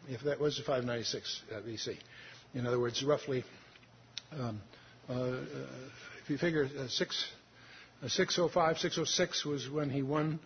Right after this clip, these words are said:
Uh, so you've got, um, um, uh, uh, five or six plus four, so you got roughly a decade into this is when we had,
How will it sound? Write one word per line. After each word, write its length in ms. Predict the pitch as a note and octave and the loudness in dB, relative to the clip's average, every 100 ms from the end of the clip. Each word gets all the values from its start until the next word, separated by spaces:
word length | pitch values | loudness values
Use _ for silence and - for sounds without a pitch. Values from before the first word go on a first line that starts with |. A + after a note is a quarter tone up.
| - - - - | -12 -18 -16 -8
Uh, 80 | C3+ | -2
so 180 | - D3 | 4 4
you've 180 | C3+ B2+ | 4 4
got, 280 | C#3+ C#3 C#3+ | 4 4 0
um, 200 | C3 G#2+ - - - C3+ | 0 -2 -10 -20 -12 -6
um, 280 | B2+ B2 A#2 - - - - - - | -4 -4 -6 -12 -20 -20 -20 -20 -10
uh, 40 | B2 | -6
uh, 260 | B2 B2 B2+ - C3 C3 B2+ - | -4 -6 -8 -10 -8 -6 -4 2
five 160 | D3 | 2
or 60 | C#3+ | 4
six 340 | - D3 - - | 2 2 0 -2
plus 180 | C#3+ - | -2 2
four, 300 | C#3+ C#3+ C#3 | 4 4 4
so 140 | D3 | 2
you 120 | C3+ | 2
got 160 | C#3 C3 - - - | 0 -2 -8 -20 0
roughly 280 | D#3 C3 D3+ | 4 4 4
a 80 | B2+ | 4
decade 540 | A#2+ D#3+ - B2 A#2+ - - | 6 6 6 2 0 -4 -2
into 320 | D#3 D#3+ C3+ | 2 2 2
this 320 | C3 B2+ - - - - - C3 | 2 2 0 -2 -10 -20 -8 -4
is 180 | A#2 | -2
when 160 | B2+ B2+ | -2 0
we 120 | A#2+ | 2
had, 280 | A#2+ B2+ | 2 2